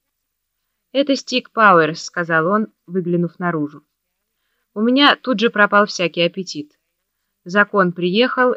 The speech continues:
и ничего хорошего меня не ждёт. Паппи встретил Стика на задней веранде. Нам было слышно каждое их слово. «Добрый день, Илай». «Привет, Стик.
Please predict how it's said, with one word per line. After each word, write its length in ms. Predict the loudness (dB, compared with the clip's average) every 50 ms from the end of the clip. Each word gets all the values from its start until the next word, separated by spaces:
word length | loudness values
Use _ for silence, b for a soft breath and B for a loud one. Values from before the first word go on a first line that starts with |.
| -4 _
и 120 | -4 -2
ничего 400 | -2 -2 -2 -4 -4 -2 -2 -2
хорошего 540 | 0 0 0 0 0 -2 -4 -6 -10 -8 -4
меня 280 | -4 -2 -2 -2 -2 -2
не 140 | -4 -4
ждёт. 400 | -6 -6 -10 -10 -10 -10 _ _ _ _ _ _ _ _ _ _ _ _ _ _ _ _ _ _ _ _ _ _ _ _
Паппи 360 | 0 0 0 0 0 -4 -6
встретил 480 | -6 -6 -2 0 0 0 2 0 -4 -4
Стика 480 | -4 -10 -6 -6 -6 -4 -2 -2 0
на 160 | 0 0 0 0
задней 360 | 0 0 0 2 0 0 0
веранде. 540 | 0 -2 -2 -2 -4 -6 -8 -12 -20 -20 _ _ _ _ _ _ _ _ _ _ _ _ _ _ _
Нам 260 | 0 4 4 4 6
было 160 | 4 2 0
слышно 460 | 0 -4 -4 -2 -2 -2 -2 -6 -8 -6
каждое 440 | -2 0 0 0 -2 -4 -6 -8
их 100 | -8 -8
слово. 480 | -14 -14 -10 -8 -8 -8 -8 -12 -18 _ _ _ _ _ _ _ _ _ _ _ _ _ _ _ _ _ _
«Добрый 340 | 0 2 4 6 4 4 4
день, 240 | 4 2 2 2
Илай». 400 | 2 0 0 0 0 -4 -6 _ _ _ _ _ _ _ _ _ _
«Привет, 320 | -2 2 2 2 2 2
Стик. 420 | -2 -14 -14 -14 -14 -16 _ _